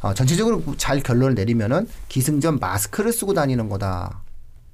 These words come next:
실내에서도 마스크를 쓰는 것이다. 실내에서 마스크를 써서, 에, 진행을 하면 좋다라는 거기 때문에 학생들이 예를 들어서 실내 공간에 있다 할지라도 학부모님께서는 꼭 마스크를 챙겨주는,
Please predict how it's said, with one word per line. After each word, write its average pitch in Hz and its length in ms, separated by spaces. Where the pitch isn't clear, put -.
실내에서도 147 480
마스크를 - 380
쓰는 139 240
것이다. 98 380
실내에서 160 360
마스크를 - 800
써서, 160 580
에, 104 240
진행을 123 340
하면 147 140
좋다라는 101 560
거기 95 180
때문에 120 460
학생들이 202 1000
예를 139 240
들어서 139 500
실내 202 280
공간에 147 320
있다 117 180
할지라도 127 580
학부모님께서는 135 880
꼭 - 100
마스크를 - 400
챙겨주는, 196 540